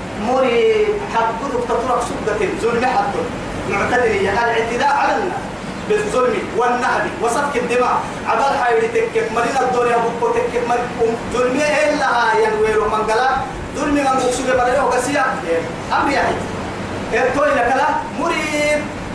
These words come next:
أما أحتري بالشك تقصد القاضي وقسيا مسكرا. وسأقول عصب وضافك حارسة. وضافك لك لا يتصل. هو يمكن مضافك.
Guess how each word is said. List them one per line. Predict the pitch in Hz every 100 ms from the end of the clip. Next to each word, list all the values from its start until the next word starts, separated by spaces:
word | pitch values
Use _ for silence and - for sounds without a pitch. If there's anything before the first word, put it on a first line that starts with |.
| - - - - -
أما | 196 -
أحتري | - - -
بالشك | - 190 220 - -
تقصد | - 262 254
القاضي | 240 226 - 233 240 226
وقسيا | 220 202 220 190
مسكرا. | - 190 175 - - - - - - 339
وسأقول | 381 359 311 339
عصب | - 277 294 294
وضافك | 269 262 269 269 269 294 -
حارسة. | 247 254 - 185 - - - - - - - - 208
وضافك | 202 226 233 269 262
لك | 262
لا | 254
يتصل. | - - - - - - - 233
هو | 262
يمكن | 240 285 -
مضافك. | 254 269 277